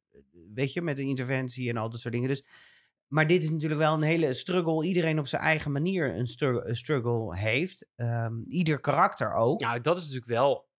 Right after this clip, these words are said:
Speaker 2: eh, interessant te gedaan. Dat, maar het is best wel subtielig. Of het is niet, het zit er niet zo dik bovenop. Maar ze zijn wel heel uiteenlopend daardoor.
Speaker 1: Ja, en dat het ook zo is dat die... Bijvoorbeeld die, eh, die, oh, hoe heet die nou?
Speaker 2: Bagby.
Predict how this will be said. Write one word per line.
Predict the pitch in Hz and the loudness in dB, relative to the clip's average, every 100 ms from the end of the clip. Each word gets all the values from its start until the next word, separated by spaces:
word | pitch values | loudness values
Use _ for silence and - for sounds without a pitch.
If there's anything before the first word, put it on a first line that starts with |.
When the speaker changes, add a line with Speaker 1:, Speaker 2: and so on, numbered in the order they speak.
| _ | _
Speaker 2:
eh, | 131 117 110 107 107 98 _ _ _ - | -8 -8 -8 -12 -14 -20 _ _ _ -6
interessant | 165 135 113 151 127 127 | -4 -4 -2 -2 -2 -6
te | - | -10
gedaan. | - 123 113 113 127 | -6 -2 0 0 0
Dat, | 127 - - - | -4 -6 -14 -14
maar | 117 123 | -10 -8
het | 131 - | -10 -16
is | 131 | -10
best | 135 135 | -8 -4
wel | 123 | -4
subtielig. | - - - _ - 123 123 120 120 | -4 -8 -14 _ -6 -2 0 0 -2
Of | 113 | -10
het | 113 | -12
is | 107 | -10
niet, | 120 113 | -8 -8
het | - | -10
zit | 123 117 | -14 -10
er | |
niet | 117 | -10
zo | 117 107 | -8 -8
dik | 117 110 | -8 -6
bovenop. | 113 113 - 139 123 - | -4 -6 -4 -2 -2 -4
Maar | 110 | -10
ze | |
zijn | 120 117 | -8 -2
wel | 120 110 | -2 -2
heel | 127 147 | -4 -6
uiteenlopend | 107 107 110 107 113 127 104 | -6 -10 -10 -6 -4 -4 -8
daardoor. | 98 90 98 156 | -10 -12 -4 0
Speaker 1:
Ja, | 139 - _ | 0 -2 _
en | 143 | 0
dat | 156 156 | 2 0
het | 143 | 0
ook | 131 185 156 | 2 2 0
zo | 156 | 0
is | 127 139 | 0 0
dat | 135 135 139 | 0 -2 -2
die... | 143 135 - _ | -6 -6 -10 _
Bijvoorbeeld | - 123 139 127 | -4 -2 0 0
die, | 131 120 - | -4 -6 -4
eh, | 104 117 117 113 50 - 117 120 _ _ | -2 -2 -2 -6 -6 -10 -12 -18 _ _
die, | 113 120 104 - | -10 -8 -10 -6
oh, | 120 113 113 | -4 -2 -2
hoe | 123 | -2
heet | 120 | -2
die | 117 | 0
nou? | 117 113 | 0 -2
Speaker 2:
Bagby. | 110 101 90 | -2 -6 -6